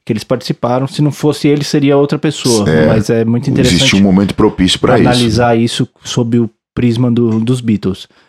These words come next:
Speaker 1: É, dando mais al-, mais uns spoilers ainda do, do ano que vem. Hoje a gente tá sensacional de spoiler.
Speaker 2: Sensacional.
Speaker 1: Essa é uma coisa, uma série aqui no Semibreves que eu tenho vontade de fazer, que a gente tá conversando sobre isso, vendo se tem possibilidade da gente fazer, que é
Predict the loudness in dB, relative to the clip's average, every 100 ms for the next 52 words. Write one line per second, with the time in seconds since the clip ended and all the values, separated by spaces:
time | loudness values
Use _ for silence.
0 | _ _ 0 2 2 0 0 0 2 2
1 | 2 2 0 -2 -2 0 0 0 -2 -4
2 | -4 -2 0 0 0 0 0 -2 -2 -4
3 | -6 -4 -4 -4 -4 -2 0 0 0 -2
4 | -2 -2 -2 -4 -4 -4 -2 -2 -2 -2
5 | -2 0 0 0 0 0 0 0 0 -2
6 | -6 0 0 0 0 0 0 0 2 0
7 | 0 -2 -2 -2 -4 -2 2 2 0 -2
8 | -6 -8 -4 -2 0 0 0 0 0 -2
9 | -2 -4 -2 -2 0 -2 -4 -4 -2 -2
10 | -2 -4 -6 -4 -2 -2 -2 -4 -4 -2
11 | -2 -2 -6 -12 -6 -2 -2 -2 -4 -6
12 | _ -4 -2 -6 -4 -2 0 0 0 -2
13 | -4 -2 -2 -4 -2 0 0 -2